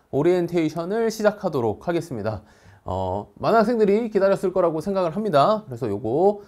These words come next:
한번 시작해 보도록 하죠. 첫 번째는 수강 대상입니다.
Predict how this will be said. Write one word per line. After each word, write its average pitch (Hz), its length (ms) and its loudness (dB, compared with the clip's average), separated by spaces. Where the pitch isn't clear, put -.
한번 131 160 -2
시작해 170 360 -2
보도록 135 380 -4
하죠. 226 360 -2
첫 277 160 0
번째는 254 400 2
수강 220 680 -2
대상입니다. 170 720 0